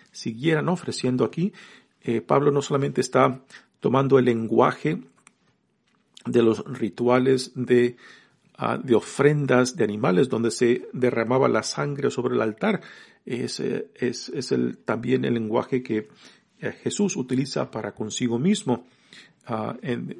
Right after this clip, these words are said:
cuando habla acerca de su pasión, muerte y resurrección. Es el lenguaje ritual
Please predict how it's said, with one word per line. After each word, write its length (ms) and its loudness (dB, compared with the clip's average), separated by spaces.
cuando 260 0
habla 160 4
acerca 580 -2
de 360 -2
su 380 2
pasión, 440 0
muerte 360 0
y 160 -2
resurrección. 720 0
Es 160 -4
el 80 -2
lenguaje 600 0
ritual 640 -2